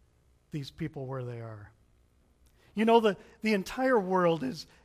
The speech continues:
being watched by the angelic beings.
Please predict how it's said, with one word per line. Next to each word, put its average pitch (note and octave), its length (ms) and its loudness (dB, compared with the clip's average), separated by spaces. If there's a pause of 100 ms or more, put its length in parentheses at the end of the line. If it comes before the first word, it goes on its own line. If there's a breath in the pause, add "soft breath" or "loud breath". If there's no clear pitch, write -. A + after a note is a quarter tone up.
(120)
being G3 300 0
watched D#3 640 0 (1500)
by D#3 160 -2
the E3 180 -2
angelic D#3 520 -4
beings. B2+ 640 -8